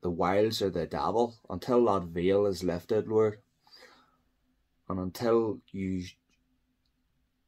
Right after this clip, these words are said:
you show us our weaknesses and how much we need you, Lord. So just ask, Lord, that you just be with me here throughout, throughout this testimony of your loving,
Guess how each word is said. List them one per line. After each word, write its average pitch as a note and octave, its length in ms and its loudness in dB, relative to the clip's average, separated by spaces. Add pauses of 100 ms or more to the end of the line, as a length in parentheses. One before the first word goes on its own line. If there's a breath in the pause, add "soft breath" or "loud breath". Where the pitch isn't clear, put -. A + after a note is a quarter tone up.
(120)
you G2+ 200 -6
show A2+ 400 6
us C3 180 4
our F#2+ 160 4
weaknesses A2+ 720 2
and F#2+ 140 -2
how G#2 200 2
much F#2+ 380 -2
we F#2+ 160 0
need F2 320 -4
you, G2+ 80 2
Lord. G#2 320 2 (920 soft breath)
So - 160 -6
just C3 260 -2
ask, G2+ 440 2
Lord, A#2+ 380 6 (680)
that F#2 200 -4
you F#2+ 60 -6
just G2+ 300 -2
be F2+ 100 2
with F#2 260 -2
me A#2 140 -2
here A#2+ 180 4
throughout, G2+ 440 2 (200)
throughout A2+ 380 -2
this - 500 -2
testimony G#2+ 760 -2 (100)
of F#2 180 -2
your F2+ 200 2
loving, G2+ 640 0